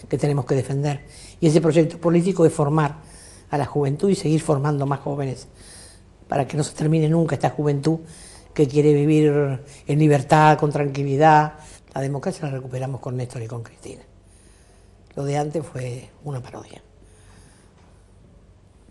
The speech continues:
Lo digo porque lo viví, así que no me van a poder discutir.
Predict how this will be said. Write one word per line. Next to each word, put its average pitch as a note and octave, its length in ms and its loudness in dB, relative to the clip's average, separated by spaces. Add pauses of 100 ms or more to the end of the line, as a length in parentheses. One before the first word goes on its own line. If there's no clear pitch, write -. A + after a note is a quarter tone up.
(460)
Lo D3+ 100 -8
digo C#3+ 260 -2
porque E3 220 -6
lo C#3+ 120 -2
viví, D3 280 0
así C#3 200 -6
que C3 260 -4 (760)
no D3 100 -6
me D3+ 60 -2
van C#3+ 160 -2
a C3+ 60 -8
poder C3+ 180 -6
discutir. B2 440 -12